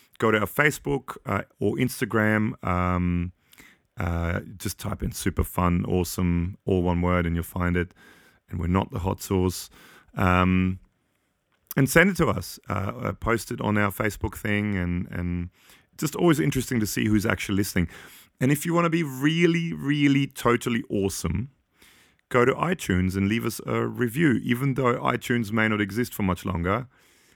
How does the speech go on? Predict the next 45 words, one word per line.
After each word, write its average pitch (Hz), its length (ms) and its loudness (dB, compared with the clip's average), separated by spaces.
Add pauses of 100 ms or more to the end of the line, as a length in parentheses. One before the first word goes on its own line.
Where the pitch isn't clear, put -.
(200)
But 98 280 2
while 120 340 2
it's 135 100 -2
still 120 200 2
there, 95 280 4
why 117 220 2
not 139 140 0
leave 123 180 0
us 101 60 -6
a 110 80 -2
review? 110 400 0 (580)
If 127 220 -4
you're 131 340 4
listening 123 300 0
to 127 80 -2
this 117 180 0 (100)
on 104 180 0 (160)
Podbean, 98 680 0 (320)
uh, 101 220 0
write 120 300 0
us - 80 -4
a 139 40 -6
comment 208 380 -2
on 98 100 -2
Podbean. 87 560 -6
I 92 40 -6
check - 280 -4
it - 80 -4
every 92 200 0
once 85 200 -2
in 90 60 -2
a 82 60 -2
while, 90 300 -4
and 117 140 -4
no 101 140 2
one 95 100 2
has 87 180 -2
write-, 95 160 -4
written 101 220 -6
a - 20 -8
comment 95 280 -2
for 95 120 -4
a 85 40 0
while, 90 280 -2
but 113 180 -4